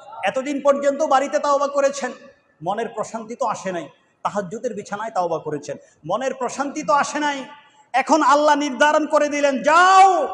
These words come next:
এক জায়গায় গ্যারান্টি আছে, আমি আল্লাহ বলছি কোরআনের মধ্যে, সূরাতুন নিসায়ের চৌষট্টি নম্বর আয়াতে, এই জায়গায় গ্যারান্টি আছে, এখানে এসে তাওবা করো, দেখবে অন্তরের প্রশান্তি আমি আল্লাহ তোমার জন্য নাজিল করে দিব। সুবহানাল্লাহ।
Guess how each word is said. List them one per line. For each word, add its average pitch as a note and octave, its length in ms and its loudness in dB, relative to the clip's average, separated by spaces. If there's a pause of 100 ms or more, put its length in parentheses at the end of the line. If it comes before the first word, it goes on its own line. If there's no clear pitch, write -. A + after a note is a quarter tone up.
(500)
এক E4 520 4
জায়গায় D4 540 4
গ্যারান্টি E4 640 4
আছে, D4+ 260 4
আমি D4 200 4
আল্লাহ C4+ 240 2
বলছি B3 260 0
কোরআনের A#3 440 0
মধ্যে, F#3 300 -6 (440)
সূরাতুন G#3 460 0
নিসায়ের G#3 400 -2
চৌষট্টি A3 380 -8
নম্বর G3 240 -4
আয়াতে, F3 440 -2 (260)
এই D#4 240 2
জায়গায় D#4 400 4
গ্যারান্টি E4+ 580 4
আছে, D4 400 4 (280)
এখানে E4+ 340 2
এসে F4+ 280 4
তাওবা F4+ 440 6
করো, E4+ 520 8 (180)
দেখবে D4+ 300 2
অন্তরের E4+ 680 6
প্রশান্তি E4+ 720 2 (180)
আমি E4 260 6
আল্লাহ D#4 260 6
তোমার D4 340 4
জন্য C4+ 180 2
নাজিল G#3+ 320 2
করে F3+ 220 -2
দিব। D#3 200 -6
সুবহানাল্লাহ। D3+ 760 -2